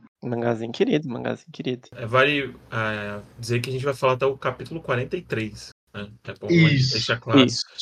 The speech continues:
Speaker 2: que ele
Speaker 1: Quarenta e três.
Speaker 2: fecha, ele fecha ali uns três, quatro arcos, né? Nesses quarenta e três
Speaker 1: É.
Speaker 2: capítulos,
Speaker 1: Três,
Speaker 2: vamos
Speaker 1: é,
Speaker 3: É.
Speaker 1: três arcos
Speaker 2: É,
Speaker 1: e,
Speaker 2: três
Speaker 1: e alguns
Speaker 2: arcos, né?
Speaker 1: restinhos aí, né?
Speaker 2: Aham, uns
Speaker 1: É,
Speaker 2: três
Speaker 1: quarenta e três,
Speaker 2: capítulos.
Speaker 1: isso mesmo. Então, que, que dá mais ou menos o quê? Talvez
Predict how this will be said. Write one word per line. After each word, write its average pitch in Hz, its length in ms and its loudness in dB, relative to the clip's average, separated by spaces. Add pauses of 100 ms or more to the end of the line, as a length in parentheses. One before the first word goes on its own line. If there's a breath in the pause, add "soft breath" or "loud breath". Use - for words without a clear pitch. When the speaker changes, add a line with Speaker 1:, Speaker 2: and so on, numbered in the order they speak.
(100)
Speaker 2:
que - 140 -2
ele 117 40 4
Speaker 1:
Quarenta 120 280 6
e 113 120 6
três. 117 60 4
Speaker 2:
fecha, 123 320 4 (480)
ele 110 120 -8
fecha 117 380 -2
ali 113 240 -2
uns 117 540 -4
três, 127 320 4
quatro 120 480 0
arcos, 107 380 -4
né? 170 200 -6
Nesses - 480 -12 (160)
quarenta 110 260 -6
e - 20 6
três 127 260 10
Speaker 1:
É. - 60 -14
Speaker 2:
capítulos, 123 400 0
Speaker 1:
Três, 381 240 12
Speaker 2:
vamos 151 200 10
Speaker 1:
é, 143 40 6
Speaker 3:
É. - 20 6
Speaker 1:
três 208 300 12
arcos 156 420 12
Speaker 2:
É, 143 220 8
Speaker 1:
e, 135 100 8
Speaker 2:
três 131 220 8
Speaker 1:
e 139 80 10
alguns 139 120 12
Speaker 2:
arcos, 143 180 6
né? - 100 2
Speaker 1:
restinhos 127 500 2
aí, 127 240 0
né? 123 80 -2
Speaker 2:
Aham, 120 360 -2 (200)
uns 117 180 -8
Speaker 1:
É, - 60 2
Speaker 2:
três 101 140 -8
Speaker 1:
quarenta 127 280 4
e 147 40 4
três, - 300 -6
Speaker 2:
capítulos. - 140 -8
Speaker 1:
isso - 120 -6
mesmo. - 260 -4 (260)
Então, 147 760 10
que, 190 240 12
que - 180 2
dá 156 160 12
mais 185 180 8
ou 175 60 6
menos 160 300 8
o 160 60 0
quê? 139 180 2
Talvez 131 720 4